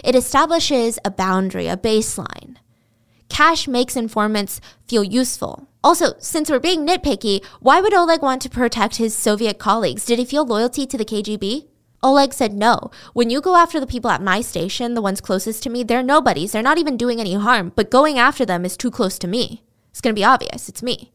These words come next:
So Philip said that he would talk to M I six about it, and thus began a series of monthly meetings at the safe house. The place was secretly recorded, and Oleg knew it. He was annoyed, but he didn't say anything. He didn't wanna make a whole deal about it. But a lot of good seemed to come out of the whole operation they called Sunbeam.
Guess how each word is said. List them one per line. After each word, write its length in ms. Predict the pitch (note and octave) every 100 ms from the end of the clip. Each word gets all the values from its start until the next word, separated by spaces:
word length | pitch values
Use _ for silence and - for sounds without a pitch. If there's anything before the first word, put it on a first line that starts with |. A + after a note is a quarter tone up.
| _
So 180 | - G#3+
Philip 260 | A3 B3+ C4
said 160 | C4+
that 120 | A3
he 60 | G#3+
would 120 | G3
talk 180 | G#3+ G#3+
to 140 | B3 -
M 100 | A3
I 120 | G#3+
six 260 | - G3
about 280 | G3 F#3 -
it, 220 | - - - - - -
and 220 | G3 G3+
thus 220 | G#3+ B3
began 340 | C4+ A3+ F#3
a 80 | F#3+
series 420 | F#3+ A#3 A3 A3+
of 140 | G3+ F#3+
monthly 360 | F#3+ G#3 A3+
meetings 360 | A3 F3 E3 F3
at 80 | E3
the 80 | F3+
safe 280 | - F#3+
house. 440 | - G1+ - - - - - -
The 80 | G3+
place 480 | A3+ G#3+ C4 -
was 200 | - F3+
secretly 400 | F3+ F3+ G3 E3+
recorded, 600 | C#4 D4+ - C3+ - A3+ - _ _ _ _ _
and 140 | G#3 G3
Oleg 300 | F#3+ F3+ B3
knew 160 | G#3+ E3
it. 300 | F#3+ - - _ _
He 140 | A#3+
was 140 | B3+
annoyed, 340 | F4 E4 C4+ C4+
but 80 | A3+
he 100 | A#3+
didn't 160 | D#4+
say 100 | E4
anything. 360 | C4 B3 B3 A#3
He 120 | -
didn't 120 | G#3
wanna 160 | G#3+ A#3
make 160 | A#3+
a 40 | B3+
whole 180 | B3+ C4
deal 240 | B3+ A3+
about 260 | G#3+ G#3+ G#3+
it. 280 | A#3+ - - - - -
But 120 | B3+
a 60 | C4
lot 160 | D4+
of 140 | G4 F#4+
good 240 | C#4 E4
seemed 160 | - B3+
to 60 |
come 180 | B3+ B3
out 120 | A#3+
of 60 | A#3
the 80 | A3+
whole 140 | A3
operation 500 | G3 F#3 F3+ F3+ -
they 80 | F#3
called 260 | - E3+ F3
Sunbeam. 600 | - B3+ B3 - -